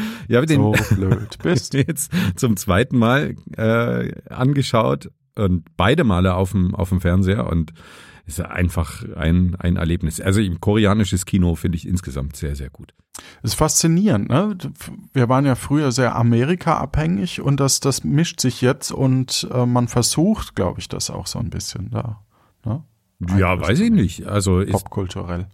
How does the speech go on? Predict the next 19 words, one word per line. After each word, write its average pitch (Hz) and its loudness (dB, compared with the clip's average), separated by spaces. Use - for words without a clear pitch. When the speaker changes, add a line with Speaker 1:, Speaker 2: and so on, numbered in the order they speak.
Speaker 1:
Ja? 120 0
Ich 92 -8
weiß 107 0
nicht, 107 0
ist 101 -4
Speaker 2:
Ja. 90 -4
Speaker 1:
das 90 -2
wirklich 131 2
ein 101 2
bewusstes 98 0
Bemühen? 98 2
Speaker 2:
Ich 120 -6
glaub, 123 0
ja, 101 2
ich - -4
glaub 113 0
schon, 139 0
dass 151 -2
man, 120 0